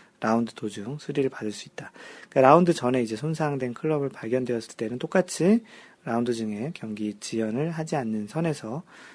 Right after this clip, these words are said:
그 라운드 도중 수리를 받을 수 있다고 합니다.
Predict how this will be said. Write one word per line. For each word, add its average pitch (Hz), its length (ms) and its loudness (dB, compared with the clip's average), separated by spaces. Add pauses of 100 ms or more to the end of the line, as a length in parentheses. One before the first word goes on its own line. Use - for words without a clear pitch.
(140)
그 98 360 -14 (800)
라운드 117 260 0
도중 160 420 2
수리를 170 340 0
받을 107 260 -10
수 - 140 -10
있다고 101 400 -10
합니다. 120 420 -6